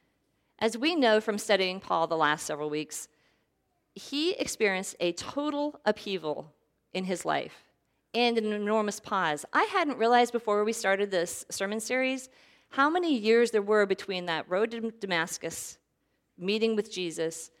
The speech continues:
to when he actually, uh, started his mission, his writings, his journey. That was a long time, ten years, maybe fourteen years. On one hand,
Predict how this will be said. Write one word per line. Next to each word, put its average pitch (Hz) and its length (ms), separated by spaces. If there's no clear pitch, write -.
to 220 140
when 202 160
he 208 160
actually, 175 800
uh, 160 260
started 180 520
his 165 220
mission, 160 340
his 156 180
writings, 160 460
his 160 140
journey. 156 420
That - 100
was 480 120
a 220 40
long 160 280
time, 170 480
ten 165 260
years, 240 440
maybe 170 240
fourteen 247 520
years. 240 500
On 226 180
one 269 160
hand, 180 360